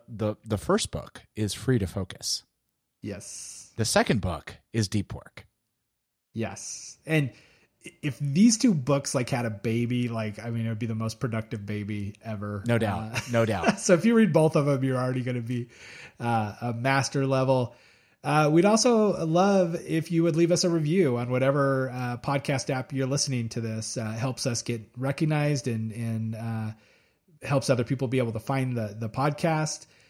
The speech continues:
Speaker 2: And then also just to highlight that we have a, a feedback email, uh, feedback at leaderfables dot com. If you have any suggestions,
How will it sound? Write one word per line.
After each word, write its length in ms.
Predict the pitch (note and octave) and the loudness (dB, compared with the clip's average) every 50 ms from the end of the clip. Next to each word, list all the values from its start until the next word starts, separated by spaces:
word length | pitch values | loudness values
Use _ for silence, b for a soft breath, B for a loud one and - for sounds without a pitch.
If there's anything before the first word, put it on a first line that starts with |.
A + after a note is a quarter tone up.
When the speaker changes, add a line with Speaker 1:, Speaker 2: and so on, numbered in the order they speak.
| b b b | b b b
Speaker 2:
And 180 | - B2+ C3+ C#3+ | 0 2 2 4
then 140 | C#3 C#3 | 2 2
also 320 | C#3 C#3 C#3+ C#3 - D3+ C#3+ | 2 2 2 2 2 0 2
just 200 | B2+ C3+ A#2+ - | 0 0 -2 0
to 100 | C#3 A#2 | -2 -2
highlight 480 | - C#3+ C3 C3 B2+ B2+ B2 B2 A2+ | 0 0 0 0 0 0 0 -2 -2
that 160 | - B2 A2+ A2 | -4 -6 -4 -4
we 140 | A#2 B2 A#2+ | -4 -2 -2
have 180 | B2+ B2 A2+ | -2 -2 -2
a, 260 | A2+ A2+ A2 G#2+ G#2 G#2 | -2 -4 -4 -4 -6 -6
a 120 | A2 A2 A2 | -8 -8 -8
feedback 640 | A2 - E3 E3+ D3+ D3+ D3+ D3 D3 C#3 - - - - | -4 -2 -2 0 2 2 2 2 0 -2 -6 -12 -14 -8
email, 500 | C3+ D3+ D3 D3 D3 D3 C#3+ C#3+ C#3+ C3+ G#2+ A#2+ | -6 -4 -2 -2 -2 0 0 0 0 -2 -2 -4
uh, 180 | A#2+ A2+ A2 | -6 -6 -8
feedback 380 | A2 - D#3 C#3 C#3+ C#3+ C#3 - | -4 -2 -2 0 0 -2 -2 -4
at 40 | B2+ A#2 | -6 -4
leaderfables 500 | B2 B2 A#2+ A#2 B2+ A#2+ G#2+ G#2+ - - | -4 -4 -2 -2 -4 -4 -4 -6 -8 -8
dot 180 | A2 G2+ - | -10 -12 -10
com. 320 | - - E3+ G3 A3 A3+ A3 - - | -4 0 2 4 4 2 0 -4 -10
If 140 | C#3+ B2+ | -8 -2
you 60 | C#3 C3 | -2 0
have 80 | B2+ A#2+ | 0 0
any 100 | B2 A#2 | 0 -2
suggestions, 760 | - - G#2+ G2+ - E3 F3 - - G3+ G3 G3 G3 G3 | -4 -6 -4 0 2 2 2 2 2 0 0 0 0 -2